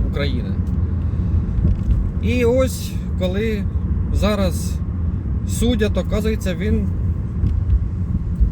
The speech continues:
громадянин України. Тобто, виходить, що нам влада знову ж таки збрехала, сказ-, сказавши, що ми відібрали в нього громадянство. Тобто, ну,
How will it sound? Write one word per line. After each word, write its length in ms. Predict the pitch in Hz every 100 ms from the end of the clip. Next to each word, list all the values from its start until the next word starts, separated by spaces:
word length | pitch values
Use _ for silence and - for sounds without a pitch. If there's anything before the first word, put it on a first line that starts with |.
| - -
громадянин 480 | 185 196 190 226 226
України. 580 | - 190 220 226 185 - - - - - - - - - -
Тобто, 380 | 180 170 156 170
виходить, 480 | 165 202 214 - 185
що 120 | 180
нам 180 | 185 185
влада 320 | 185 180 180
знову 340 | - 196 202
ж 100 | 185
таки 280 | 175 - 175
збрехала, 580 | 170 160 - 185 196 180
сказ-, 460 | - 175 180 -
сказавши, 1120 | - 160 - - - - - - 180 190 - -
що 180 | - - -
ми 280 | 175 175 - - -
відібрали 460 | - 151 180 170
в 60 | 147
нього 180 | 151 139
громадянство. 680 | 139 139 147 143 135 127 113 - - - - - - - - - -
Тобто, 260 | - 113 -
ну, 100 | -